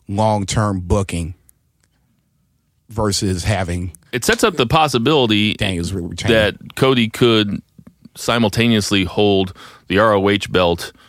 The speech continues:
Speaker 2: the heavyweight belt, and the New Japan belt, which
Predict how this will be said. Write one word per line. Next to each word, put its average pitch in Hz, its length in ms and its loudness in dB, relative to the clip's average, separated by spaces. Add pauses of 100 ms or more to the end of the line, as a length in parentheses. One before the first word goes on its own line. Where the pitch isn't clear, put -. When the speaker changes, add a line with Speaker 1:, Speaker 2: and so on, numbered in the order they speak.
(140)
Speaker 2:
the - 40 -14
heavyweight 90 400 0
belt, 82 300 -2 (240)
and 127 260 2
the 104 60 2
New 95 160 2
Japan 87 420 -2
belt, - 380 -10 (320)
which 90 360 -4